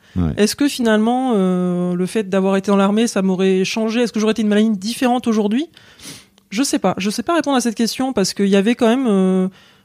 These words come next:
Speaker 2: je pense que le cadre militaire, euh, m'aurait bien, euh, convenu.
Speaker 1: Plus, ok.
Speaker 2: Après, je pense que là, à un moment donné, c'est trop tard. Quand,
Speaker 1: Ah oui, bien
Speaker 2: euh,
Speaker 1: sûr.
Speaker 2: j'ai compris qu'il y avait d'autres choses, d'autres moyens.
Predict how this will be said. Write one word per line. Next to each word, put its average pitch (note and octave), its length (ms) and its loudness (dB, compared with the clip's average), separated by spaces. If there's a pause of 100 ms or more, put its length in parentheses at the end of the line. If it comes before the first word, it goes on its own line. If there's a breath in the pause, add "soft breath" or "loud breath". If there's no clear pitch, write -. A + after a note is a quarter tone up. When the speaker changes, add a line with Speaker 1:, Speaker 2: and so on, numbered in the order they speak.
Speaker 2:
je G3 100 -6
pense C4 220 0
que - 100 -4 (480)
le G#3 160 2
cadre B3 340 0
militaire, G#3+ 480 2
euh, F#3 280 0
m'aurait F#3+ 240 2
bien, C4+ 320 -4
euh, F3+ 720 -2 (360)
convenu. A3 420 0 (180)
Speaker 1:
Plus, C3+ 200 0
ok. A#2 160 -4 (200)
Speaker 2:
Après, D4 560 0 (140)
je - 100 -16
pense C4 180 -2
que A3 100 -2
là, A3 120 2
à - 20 0
un B3+ 40 0
moment G#3 120 0
donné, A3 140 0
c'est A3 100 -6
trop G#3+ 140 -6
tard. D3+ 320 -8 (120)
Quand, F3+ 280 -8
Speaker 1:
Ah F#3 80 2
oui, F#3 120 4
bien F3+ 120 0
Speaker 2:
euh, F3+ 40 0
Speaker 1:
sûr. F3+ 180 0
Speaker 2:
j'ai G#2+ 60 2
compris G#3+ 260 -2
qu'il - 100 0
y - 20 2
avait G3+ 220 2
d'autres A3 240 -2
choses, A#3+ 240 -2
d'autres A3 200 -4
moyens. G#3+ 300 -2